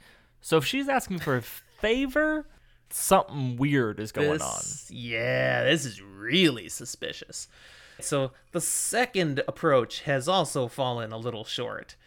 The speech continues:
Speaker 2: Now N-, Elaine steps up. She turns on her charm up to eleven and asks Mat to carry a letter to her mother in Caemlyn. And Mat responds, "Oh,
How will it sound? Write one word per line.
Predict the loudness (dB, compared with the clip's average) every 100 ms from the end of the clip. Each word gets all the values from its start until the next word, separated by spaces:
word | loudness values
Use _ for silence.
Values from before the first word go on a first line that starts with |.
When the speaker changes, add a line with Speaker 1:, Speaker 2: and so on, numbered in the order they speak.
| _ _ _ -8
Speaker 2:
Now | -6 -6
N-, | -8 -6 -2
Elaine | 0 0 0 -2 -2
steps | -8 -10 -12 -12 -14
up. | -14 _ -20 _ _
She | -16
turns | -6 -2 -2 -4 0
on | 0 2
her | 0
charm | 0 0 0 0 -2 -6
up | -8 -6
to | -2 2
eleven | 0 -2 -2 -2 -2 -10 -18 -20 _ _ -20 _ -10
and | -8 -4
asks | -2 -2 -4 -12 -8 -6
Mat | -2 -2 -4 -10
to | -10 -8 -10 -14 -20 -20
carry | -8 -2 0 0 -4
a | -4
letter | -4 -2 -2 -4 -6 -10
to | -12 -10 -8
her | -8 -8
mother | -8 -10 -10 -14
in | -12 -12 -14
Caemlyn. | -14 -14 -14 -16 -18 -20 _ _ _ _ _ _ -20 -20 _ _
And | -4 0
Mat | 0 -2
responds, | -8 -6 -4 -2 -4 -10 -18 _ _ _ _ -14
"Oh, | -8 -8